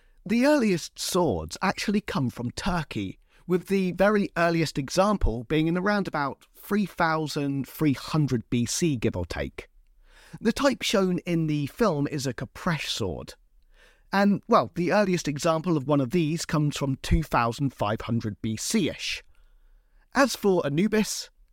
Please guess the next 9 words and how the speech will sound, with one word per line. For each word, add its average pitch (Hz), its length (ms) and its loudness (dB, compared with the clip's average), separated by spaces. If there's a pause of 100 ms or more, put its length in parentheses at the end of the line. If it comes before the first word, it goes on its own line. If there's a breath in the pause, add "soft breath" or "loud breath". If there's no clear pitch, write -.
(280)
the 226 100 0
film 247 340 4
calls 196 360 0
him 160 340 0
the 165 200 0
god 120 280 0
of 110 140 -4
the 113 160 -6
underworld. 98 680 -2